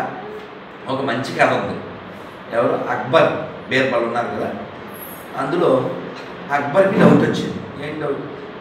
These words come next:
చనిపోయేవాడి స్థితి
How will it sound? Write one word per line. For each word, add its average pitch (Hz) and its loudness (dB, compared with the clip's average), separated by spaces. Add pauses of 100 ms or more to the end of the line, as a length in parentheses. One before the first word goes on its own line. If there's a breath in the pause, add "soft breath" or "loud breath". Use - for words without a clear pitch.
(1900)
చనిపోయేవాడి 202 6
స్థితి - -4